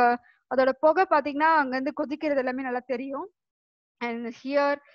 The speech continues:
so இந்த இடத்துல எல்லாமே பாத்தீங்கன்னா ஹாட் ஸ்ப்ரிங்ஸ், I can't go near. ஒரு ஹியூமன் பீயிங் அந்த இடத்துல நம்ம பக்கத்துல கூட போக முடியாது.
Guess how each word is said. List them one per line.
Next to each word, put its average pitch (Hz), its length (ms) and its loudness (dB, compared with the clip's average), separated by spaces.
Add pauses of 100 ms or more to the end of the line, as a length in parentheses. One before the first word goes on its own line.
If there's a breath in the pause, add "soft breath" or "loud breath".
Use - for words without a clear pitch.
(340 soft breath)
so 330 140 0
இந்த 294 140 2
இடத்துல 302 180 0
எல்லாமே 359 260 0
பாத்தீங்கன்னா 311 380 -2
ஹாட் 269 180 0
ஸ்ப்ரிங்ஸ், 269 320 -10
I 226 40 -12 (100)
can't 294 340 4
go 262 80 4 (160)
near. 247 220 -6
ஒரு 277 160 -10
ஹியூமன் 320 280 -6
பீயிங் 311 200 -8
அந்த 254 100 -6
இடத்துல 277 280 -6
நம்ம 247 180 -12
பக்கத்துல 277 340 -6
கூட 277 160 -10
போக 226 240 -10
முடியாது. 214 380 -4